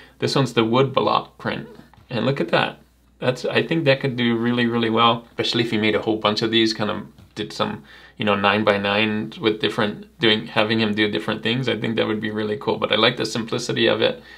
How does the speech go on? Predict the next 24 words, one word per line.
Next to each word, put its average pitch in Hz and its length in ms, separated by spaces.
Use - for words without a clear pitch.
I 107 60
like 107 160
that 107 140
it's 107 140
just 104 220
black 107 220
and 104 120
white, 101 240
really 113 420
easy 107 480
to 107 140
remove 101 360
the - 80
background 104 640
and 98 160
color - 320
on 107 160
this - 180
one. - 160
So - 180
I 101 80
think 113 200
this 110 180
would, 104 240